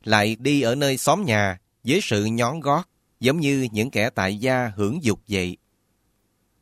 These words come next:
Các tỳ khưu đã nghe được những người ấy phàn nàn, phê phán, chê bai.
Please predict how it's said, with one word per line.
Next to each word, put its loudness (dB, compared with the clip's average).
Các 0
tỳ 2
khưu 0
đã 2
nghe 0
được 0
những -4
người 0
ấy -2
phàn 0
nàn, -2
phê 0
phán, -2
chê 2
bai. 2